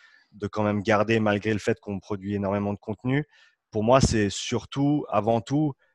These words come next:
c'est un challenge pour moi d'essayer de, comme t'as dit, est-ce que je peux l'expliquer correctement ?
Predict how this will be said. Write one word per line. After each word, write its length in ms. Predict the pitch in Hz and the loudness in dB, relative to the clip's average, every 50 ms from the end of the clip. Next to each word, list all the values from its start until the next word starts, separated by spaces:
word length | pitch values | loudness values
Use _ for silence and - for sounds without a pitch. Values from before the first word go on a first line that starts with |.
| _ _ | _ _
c'est 160 | - - 113 | -6 -2 0
un 120 | 104 101 95 | 0 0 0
challenge 460 | - - 120 113 117 117 120 113 - | 2 2 2 4 4 2 0 -2 -4
pour 120 | - 107 | -6 -2
moi 160 | 107 113 117 | 0 0 2
d'essayer 500 | 110 110 101 - - 113 104 107 113 117 | 2 0 -2 -4 -4 -4 -2 -2 -2 -2
de, 480 | 107 107 101 98 95 95 92 80 - - _ _ _ _ _ _ _ _ _ _ _ _ | -2 -2 -2 -2 -2 -4 -6 -8 -10 -14 _ _ _ _ _ _ _ _ _ _ _ _
comme 160 | - 104 98 | -10 -6 -4
t'as 80 | 110 | -4
dit, 140 | 104 101 101 - | -4 -4 -4 -4
est-ce 160 | 95 - - | -6 -6 -6
que 80 | - | -6
je 120 | 110 - - | -8 -8 -6
peux 80 | - 117 | -4 -2
l'expliquer 500 | 110 104 - - - - 101 - 120 110 | -2 -2 -4 -8 -10 -12 -10 -8 -10 -6
correctement ? 560 | - 113 104 104 101 - 104 101 95 92 - | -4 -2 -2 -2 -4 -4 -6 -6 -6 -8 -10